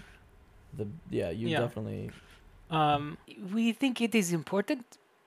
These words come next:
Speaker 2: because we sacrificed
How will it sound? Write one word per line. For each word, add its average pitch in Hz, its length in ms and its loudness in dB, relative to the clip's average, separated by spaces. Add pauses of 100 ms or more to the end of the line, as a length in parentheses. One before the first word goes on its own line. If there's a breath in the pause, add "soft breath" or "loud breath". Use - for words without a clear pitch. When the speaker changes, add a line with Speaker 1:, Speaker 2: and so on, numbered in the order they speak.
(600)
Speaker 2:
because 160 640 -2 (1120)
we 175 180 0
sacrificed - 880 2